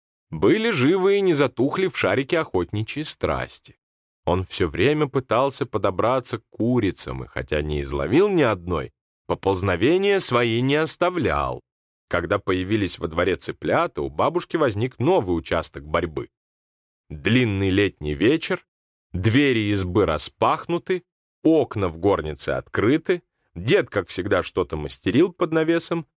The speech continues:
бабушка молилась, стоя на коленях перед иконостасом в горнице. Я видел сквозь листья герани и завесы красных сережек, как голова ее то возникала за цветками, то опускалась ниже окна.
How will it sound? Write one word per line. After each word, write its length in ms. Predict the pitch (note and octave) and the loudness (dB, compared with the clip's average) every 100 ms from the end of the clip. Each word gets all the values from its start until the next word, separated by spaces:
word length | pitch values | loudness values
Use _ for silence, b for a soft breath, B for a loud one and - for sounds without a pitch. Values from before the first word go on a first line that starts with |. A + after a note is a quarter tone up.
| _ _ - | _ _ -12
бабушка 560 | E2+ B2+ B2 G#2 - | 0 0 2 -6 -6
молилась, 540 | D#2 C2+ E2+ D#3 F3+ F3 | -6 -2 0 2 2 -2
стоя 340 | - F3 F3 | 0 2 4
на 120 | E3 | 2
коленях 480 | D#3 D#3 D#3+ D#3+ D3 | 2 2 2 0 -2
перед 240 | - C#3+ C#3+ | -2 2 2
иконостасом 800 | C3+ C#3+ C#3 - C3+ C3 B2+ A#2+ | 2 0 -2 0 0 0 -4 -2
в 40 | |
горнице. 640 | A#2 B2 A#2+ A#2 - - - _ _ _ _ _ | 2 2 2 -2 -4 -12 -14 _ _ _ _ _
Я 320 | - D2 G2+ | -2 0 0
видел 440 | G#2 F2+ C3 B2+ A#2 | -2 -4 -2 0 0
сквозь 480 | - G2+ G#2 - | -4 -2 0 0
листья 460 | F2 A2+ - - F2+ | -4 -4 -4 -4 -6
герани 600 | E2+ E2+ G2 A#2 F#2+ F2 | 0 2 2 0 0 -2
и 60 | D#2 | 0
завесы 440 | D#2 F#2+ G#2+ - | 0 0 -2 -2
красных 480 | - G2+ F2 D2+ - | -2 -2 -2 -8 -10
сережек, 560 | - - A#2+ D#3+ G2 | -6 0 0 0 -4
как 220 | - E2 D2+ | -6 -8 -4
голова 440 | D#2+ D#2 E2 D3 | -2 -2 -2 -2
ее 260 | C#3 C3 A#2+ | -2 -2 -4
то 320 | - C3 B2+ _ - | 0 0 -2 _ -4
возникала 800 | G2 G#2+ E2+ D#2 C#2+ G2 D3 D#3+ | 0 0 -2 -8 -2 0 0 0
за 200 | C#3+ D3+ | -4 -6
цветками, 720 | - D3 C#3+ - C#3+ C#3+ C#3 | -6 -8 -6 -2 -2 -2 -8
то 180 | - B2 | -2 0
опускалась 840 | D#3+ - B2+ - E2 G2 A#2 - | 0 -4 -8 -4 -2 0 -2 -4
ниже 320 | F#2 F2+ F2 F2+ | -4 -2 0 -2
окна. 480 | G2 - C2 - | -4 -12 -10 -12